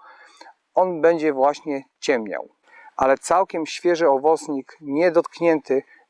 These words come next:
będzie miał ten trzon całkowicie biały.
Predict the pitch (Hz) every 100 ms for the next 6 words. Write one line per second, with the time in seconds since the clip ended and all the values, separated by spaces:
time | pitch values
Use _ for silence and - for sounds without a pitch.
0 | - 143 185 185 156 135 127 120 - 139
1 | 139 - _ _ _ _ - 120 113 127
2 | 143 - 123 - _ - 123 120 90 -